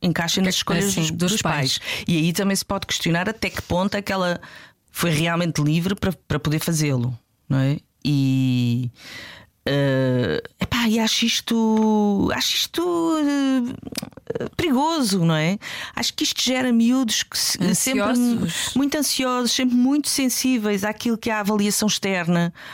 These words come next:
Speaker 1: à avaliação do outro, o olhar do outro. Ahm, e depois, eu acho que esta questão da, da, da, do sucesso e da falha é um bocado o que está antes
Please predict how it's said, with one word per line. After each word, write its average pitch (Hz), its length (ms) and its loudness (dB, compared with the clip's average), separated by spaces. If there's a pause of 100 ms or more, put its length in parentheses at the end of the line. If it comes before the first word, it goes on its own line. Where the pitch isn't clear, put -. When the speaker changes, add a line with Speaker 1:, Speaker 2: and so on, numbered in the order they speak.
(120)
Speaker 1:
à 190 60 -4
avaliação 196 440 0
do 185 140 2
outro, 180 340 0
o 185 40 2
olhar 202 260 0
do 185 120 2
outro. 170 540 2 (420)
Ahm, 185 1040 2 (300)
e 311 100 0
depois, 214 800 0
eu 269 220 0
acho 285 240 -2
que - 80 -4
esta 269 280 -2
questão 247 440 -2
da, 214 220 0
da, 202 320 0
da, 151 480 0
do 160 140 0
sucesso 202 480 -2
e - 20 0
da 175 120 0
falha 214 500 -2
é 247 160 -2
um 254 60 4
bocado 240 300 0
o - 40 -4
que - 80 -8
está 220 200 -2 (120)
antes 254 420 0